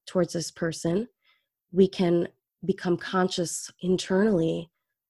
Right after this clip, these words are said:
of what is the correct response in order to protect ourselves, to guard ourselves in this situation. When we have wrong internal states,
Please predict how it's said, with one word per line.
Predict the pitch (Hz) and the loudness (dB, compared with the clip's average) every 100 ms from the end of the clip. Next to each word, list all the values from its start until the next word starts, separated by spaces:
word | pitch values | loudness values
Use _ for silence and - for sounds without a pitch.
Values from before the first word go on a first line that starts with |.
| _ | _
of | 180 165 | -4 0
what | 160 180 185 - | 4 4 4 -4
is | - | -6
the | 175 | -8
correct | - 170 156 - | -4 -2 -2 -4
response | 151 - 160 156 147 - - - _ _ _ _ - | -10 -8 -2 -2 -2 -6 -14 -16 _ _ _ _ -6
in | 180 | -4
order | - 170 165 160 | -2 -2 -2 -4
to | - 175 160 | -4 -4 -4
protect | - - - 240 - | -6 -12 -8 -8 -6
ourselves, | 156 151 156 131 147 - - | -6 -6 -6 -4 -6 -10 -10
to | 180 | -6
guard | 165 165 160 | 0 0 0
ourselves | 160 - 156 151 151 | -4 -6 -8 -6 -6
in | 151 | -4
this | 151 | -6
situation. | - 151 151 156 151 - - - _ _ _ _ _ _ _ _ _ _ _ - | -8 -6 -4 -4 -4 -4 -8 -12 _ _ _ _ _ _ _ _ _ _ _ -2
When | 202 190 | 4 6
we | 240 | 6
have | 269 220 | 6 2
wrong | 185 208 226 | 2 4 4
internal | 190 175 180 165 | 4 2 0 -2
states, | 151 - 160 160 - - | -2 -4 -4 -4 -6 -12